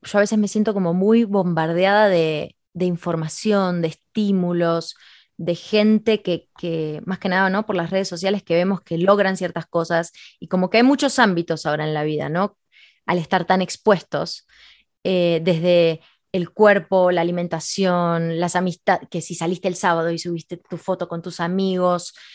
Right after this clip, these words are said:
em, que obviamente todo lo, todos lo vivimos de manera, de maneras distintas,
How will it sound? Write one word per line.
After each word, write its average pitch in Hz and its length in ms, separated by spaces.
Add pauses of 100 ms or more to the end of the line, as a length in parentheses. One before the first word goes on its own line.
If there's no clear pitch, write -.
(380)
em, 185 600 (280)
que 254 80
obviamente 262 340
todo 226 180
lo, 196 200
todos 214 320
lo 185 120
vivimos 185 360
de 185 80
manera, 170 760 (320)
de 170 120
maneras 170 320
distintas, 175 840